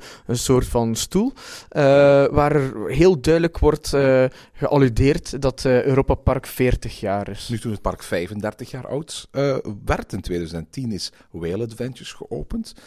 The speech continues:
Speaker 2: Vijf jaar eerder, in tweeduizend en vijf, toen het park dertig jaar oud was, is, eh, Atlantica Supersplash geopend, nog een waterattractie.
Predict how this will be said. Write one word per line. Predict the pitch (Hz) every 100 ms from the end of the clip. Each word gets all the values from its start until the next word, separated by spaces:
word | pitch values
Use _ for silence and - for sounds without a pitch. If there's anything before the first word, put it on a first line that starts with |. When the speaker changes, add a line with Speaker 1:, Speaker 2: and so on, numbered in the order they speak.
| _
Speaker 2:
Vijf | 113 104
jaar | 98 101
eerder, | 113 104 143 226
in | 269
tweeduizend | - 117 92 90
en | 85
vijf, | 90 131
toen | -
het | 104 _
park | 92 92 90
dertig | 101 98 117
jaar | 113 110
oud | 117 - - - _ _
was, | 120 - - - _
is, | - 101 - -
eh, | 92 87
Atlantica | - - 98 -
Supersplash | - - 107 151 - 151 165 -
geopend, | - 170 165
nog | 95 -
een | 131
waterattractie. | 131 147 - 151 165 175 - 233